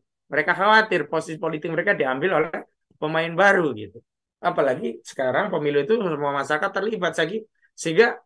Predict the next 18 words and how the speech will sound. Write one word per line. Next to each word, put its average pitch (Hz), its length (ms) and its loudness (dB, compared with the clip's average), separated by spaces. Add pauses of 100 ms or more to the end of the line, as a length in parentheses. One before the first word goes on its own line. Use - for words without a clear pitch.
(120)
eh, 151 160 -2
berat 196 340 6
sekali 214 300 4
ya 170 80 4
mengkondisikan 170 800 -4
hasil 165 240 -4
pemilu 175 240 -2
itu 214 100 0
seperti 180 300 -4
dua 160 160 4
ribu 151 80 -2
sembilan 151 240 -2
belas 156 160 0
yang 151 80 0
lalu. 156 320 0 (480)
Apalagi 156 320 0
masyarakat 202 400 0
juga 180 160 -4